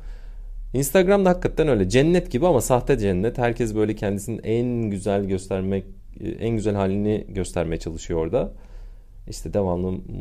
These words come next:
mutlu yemekler, aile sohbetleri, tatiller bilmem falan. Ama tabii hakikat bu değil.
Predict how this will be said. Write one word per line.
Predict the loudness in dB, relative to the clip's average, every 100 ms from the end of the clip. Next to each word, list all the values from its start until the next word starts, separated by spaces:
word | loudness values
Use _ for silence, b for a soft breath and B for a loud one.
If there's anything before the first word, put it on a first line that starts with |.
| -8
mutlu | -8 -8 -4 0
yemekler, | 2 2 0 -2 0 2
aile | 4 4 2 0
sohbetleri, | -2 -4 -8 -4 -6 -6 -4 -2 -4
tatiller | -2 -2 -2 -4 -2 0 0 0
bilmem | 0 0 0
falan. | -4 -8 b b b b b b -18 0
Ama | 2 4
tabii | 2 2
hakikat | 0 0 -2 0 0 -2
bu | 0
değil. | 0 0